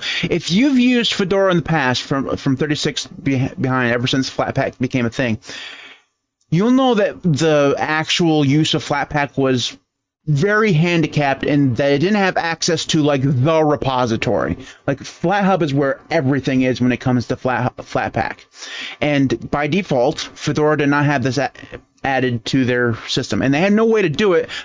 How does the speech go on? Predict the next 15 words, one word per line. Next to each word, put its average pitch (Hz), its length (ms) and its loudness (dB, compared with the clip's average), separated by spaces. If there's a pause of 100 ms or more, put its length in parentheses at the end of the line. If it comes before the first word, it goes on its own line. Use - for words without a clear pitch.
outside 175 480 0
of 143 100 0
the 135 160 2
terminal 165 440 0
or 135 180 2
the 131 80 -2
software 131 440 -2
center. 107 280 -2
You 127 240 2
had 139 280 0
to 135 220 0 (400)
do 143 160 2
this 135 360 -2
through 135 580 0
using, 131 560 2